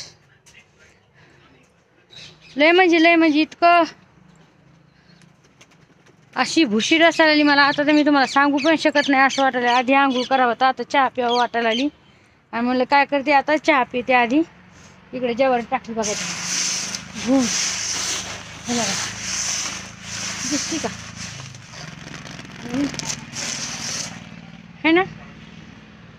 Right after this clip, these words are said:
आणि ल-, हे असं आहे मग, मग क-, कसं आहे माहिती आहे का, काम करायला बसले ना मी, तुम्ही ते काम पूर्ण करत असते. आणि मध्ये मध्ये मग मला video, video काढायला मला नाही आवडत आहे. मला असं वाटतंय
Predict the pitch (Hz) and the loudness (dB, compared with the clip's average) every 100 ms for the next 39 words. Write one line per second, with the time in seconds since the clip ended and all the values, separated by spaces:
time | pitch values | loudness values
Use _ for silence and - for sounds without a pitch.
0 | - - - - 262 269 269 262 262 262 | -20 -20 -12 -2 2 4 4 4 4 2
1 | - - - - - - - - - - | -4 -12 -20 -20 -20 -20 -20 -20 -20 -12
2 | - 349 370 392 359 349 403 440 370 339 | 2 6 6 4 4 6 6 4 4 2
3 | 311 302 415 440 415 403 381 349 381 403 | 2 4 4 6 4 4 4 4 4 4
4 | 370 392 359 359 381 359 359 359 330 339 | 4 4 6 4 2 4 4 2 2 2
5 | 311 311 330 311 - 330 302 311 294 277 | 2 2 4 2 2 2 2 2 0 0
6 | - 302 311 - - - _ _ 240 247 | 0 -2 -2 -8 -20 -20 _ _ -2 0
7 | 226 233 - - _ - _ - - 262 | 0 -4 -8 -20 _ -20 _ -20 -10 0
8 | 285 285 302 285 277 269 262 262 294 277 | 4 4 4 4 2 4 4 4 2 2
9 | 254 262 254 277 247 247 247 254 254 262 | 2 2 4 4 4 2 2 2 2 4
10 | 269 240 220 226 233 247 240 254 233 - | 4 2 0 -2 0 2 2 2 0 2
11 | 262 | 0